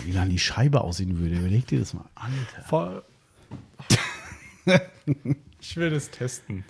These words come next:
Speaker 1: Ja.
Speaker 2: Aber, ja.
Speaker 1: Man muss ja auch mal vorstellen, die Erdnussbutter hat ja auch so eine richtig dicke, mastige Konsistenz.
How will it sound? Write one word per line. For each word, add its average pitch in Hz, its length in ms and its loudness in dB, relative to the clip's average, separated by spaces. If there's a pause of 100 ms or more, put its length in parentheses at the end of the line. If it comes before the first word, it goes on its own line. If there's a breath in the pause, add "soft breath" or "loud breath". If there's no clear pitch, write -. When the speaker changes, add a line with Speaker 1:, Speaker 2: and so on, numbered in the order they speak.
(120)
Speaker 1:
Ja. 135 320 6 (400)
Speaker 2:
Aber, 117 380 2 (380)
ja. 104 200 -2 (320 loud breath)
Speaker 1:
Man 98 100 2
muss 120 120 8
ja 156 80 10
auch 135 40 8
mal 120 80 6
vorstellen, 139 340 2
die 113 60 0
Erdnussbutter 123 400 0
hat 113 80 2
ja 117 60 4
auch 110 60 0
so - 120 2
eine 104 120 2
richtig - 360 0 (760)
dicke, 151 240 6
mastige 117 800 4
Konsistenz. 143 680 2